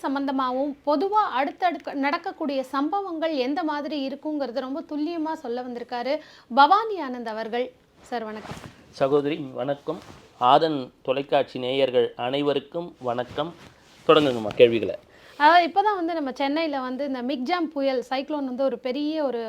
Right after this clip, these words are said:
Speaker 1: ப்ராப்ளத்தை கிரியேட் பண்ணி நிறைய பேர் கஷ்டங்கள்ல இதுவானாங்க. இப்ப அடுத்த இரண்டாயிரத்தி இருபத்தி நாலு வரப்போகுது. என்ன மாதிரி மாற்றங்கள் நடக்க போகுது? அது அரசியலாகட்டும் இல்ல மத்த விஷயங்களாகட்டும், மாற்றங்கள் எந்த மாதிரி இருக்கும்?
Speaker 2: சிறப்பான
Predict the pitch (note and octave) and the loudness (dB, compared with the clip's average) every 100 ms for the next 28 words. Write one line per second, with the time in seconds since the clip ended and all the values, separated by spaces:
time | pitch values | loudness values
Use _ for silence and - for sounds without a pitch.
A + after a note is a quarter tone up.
0 | G#3+ A#3 B3 C#4+ D4 A#3+ A#3+ B3+ B3+ B3 | -6 -2 -2 -4 -8 -8 -4 -4 -6 -8
1 | C#4+ C#4 F4 F#4+ D4 C4 A#3+ - C#4 C4 | -6 -4 -6 -4 -6 -4 -8 -8 -6 -6
2 | A#3+ A3+ B3 A3 F#3+ F#3+ A3 - - - | -6 -6 -6 -8 -14 -14 -16 -18 -20 -20
3 | _ C#4 D#4+ G#4 F4 D4+ E4+ F4 D#4+ D4 | _ 2 4 0 0 0 2 2 2 0
4 | D#4 C4+ D4+ D4+ C4 B3 D4 A3+ A3+ A3 | -4 -2 -4 -4 -4 -4 -4 -6 -8 -8
5 | A3 G3+ G#3+ - _ - C4 E4 G#4 D#4+ | -10 -10 -16 -20 _ -2 0 2 0 0
6 | C#4 E4 D4+ B3+ B3+ C#4 C4+ B3 G#3 G#3+ | 0 0 -2 -2 -4 -6 -6 -8 -10 -12
7 | - G#3 G3 - - A#3 A3+ C4+ E4 D#4 | -14 -14 -18 -18 -10 -4 -4 -2 -2 -2
8 | C#4 C4+ B3 E4+ E4 B3+ A#3 A3 - C4 | -2 -4 -6 -6 -6 -6 -8 -10 -6 -6
9 | B3 C#4+ C4 A#3+ G#3+ G#3 G3 A3+ _ _ | -6 -6 -8 -8 -10 -14 -16 -20 _ _
10 | B3+ C#4+ E4 D#4 D#4 A3+ C#4 C#4+ A#3 G3+ | -6 -4 -4 -6 -6 -6 -6 -6 -8 -4
11 | - F3 G3+ D#3+ D#3+ D#3 | 10 10 10 4 4 4